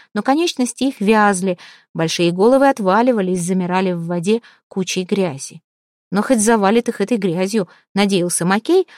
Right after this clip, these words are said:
с ужасом понимая, что хранившаяся безвременно глина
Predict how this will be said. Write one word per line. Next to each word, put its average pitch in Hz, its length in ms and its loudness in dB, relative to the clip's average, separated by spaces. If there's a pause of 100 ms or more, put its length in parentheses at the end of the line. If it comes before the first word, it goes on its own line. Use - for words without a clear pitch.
(200)
с - 140 -10
ужасом 277 400 0
понимая, 254 440 2
что 240 200 -4
хранившаяся 226 720 0
безвременно 196 580 0
глина 220 460 -2